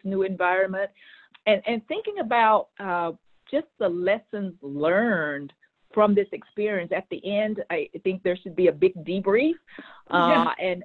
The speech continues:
Speaker 1: and think about areas for improvement, right?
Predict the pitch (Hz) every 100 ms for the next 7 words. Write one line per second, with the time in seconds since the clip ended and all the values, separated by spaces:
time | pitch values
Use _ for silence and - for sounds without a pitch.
0 | - 185 - 254 262 220 196 185 180 -
1 | - 190 226 269 262 254 _ 208 208 214
2 | - - 180 170 _ _ 214 254 233 160
3 | 113 - _ _ _ 151 151 175 226